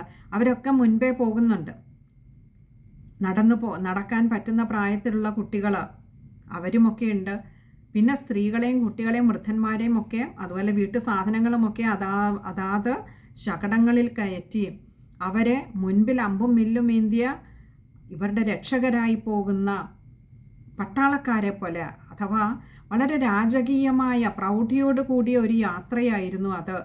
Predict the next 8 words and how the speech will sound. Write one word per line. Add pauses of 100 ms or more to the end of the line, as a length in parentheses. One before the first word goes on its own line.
എന്ന്
സൂചിപ്പിക്കുകയാണിവിടെ. (1800)
അതേസമയം
സംരക്ഷണം
വേണ്ടവർക്ക്
പരിപൂർണമായ
സംരക്ഷണം
നൽകിക്കൊണ്ട്